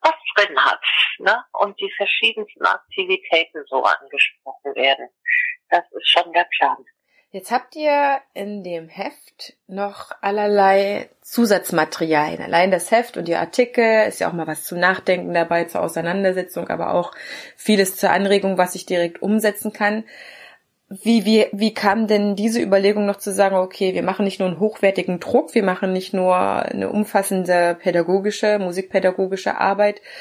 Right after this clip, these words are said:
Speaker 2: sondern wir bauen einfach nochmal in jede Ausgabe eine C D rein, wir bauen noch Bildkarten rein und wir formulieren auch noch Elternbriefe. Das ist ja schon Add-ons,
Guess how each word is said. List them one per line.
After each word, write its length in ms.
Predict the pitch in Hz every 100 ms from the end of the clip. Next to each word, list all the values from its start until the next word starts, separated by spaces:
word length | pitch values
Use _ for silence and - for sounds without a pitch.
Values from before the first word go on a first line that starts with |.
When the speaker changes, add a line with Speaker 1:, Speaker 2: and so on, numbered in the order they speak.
| - -
Speaker 2:
sondern 500 | - 202 202 220 214
wir 180 | 190 190
bauen 300 | 185 165 214
einfach 400 | - 190 190 190
nochmal 440 | 196 - 185 185 -
in 200 | 185 175
jede 420 | 156 180 285 311 -
Ausgabe 640 | - 208 220 - 208 202 196
eine 220 | 190 170
C 260 | - 170 165
D 200 | 170 190
rein, 460 | 196 208 240 359 - _ _ -
wir 180 | 220 -
bauen 280 | 202 220
noch 240 | 214 202 -
Bildkarten 680 | - 254 403 - 185 185 208
rein 440 | 185 185 208 226
und 260 | 233 226 226
wir 100 | 240
formulieren 560 | - 202 190 190 220
auch 140 | - 202
noch 300 | 196 196 -
Elternbriefe. 960 | 190 240 196 165 - 170 160 - 175 - _ -
Das 180 | 202
ist 220 | 208 214 -
ja 500 | 196 190 196 202 -
schon 500 | - - 214 208 214 -
Add-ons, 640 | 196 196 - 208 277 285